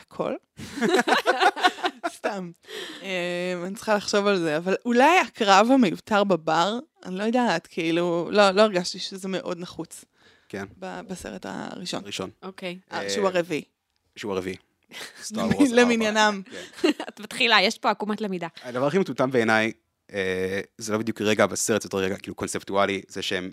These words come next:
Speaker 2: הציגו את הדמות הכי מגניבה בהיסטוריה של סרטים,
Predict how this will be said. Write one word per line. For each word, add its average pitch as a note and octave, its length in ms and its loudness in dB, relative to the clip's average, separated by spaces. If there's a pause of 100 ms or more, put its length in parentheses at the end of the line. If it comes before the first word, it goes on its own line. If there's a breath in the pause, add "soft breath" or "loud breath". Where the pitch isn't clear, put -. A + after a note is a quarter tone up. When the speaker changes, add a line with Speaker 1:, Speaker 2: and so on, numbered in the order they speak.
Speaker 2:
הציגו A2+ 400 -4
את - 100 -14
הדמות G#2 320 -8
הכי - 160 -4
מגניבה G2+ 540 0
בהיסטוריה G2+ 500 0
של F2 180 -4 (140)
סרטים, G2 400 -8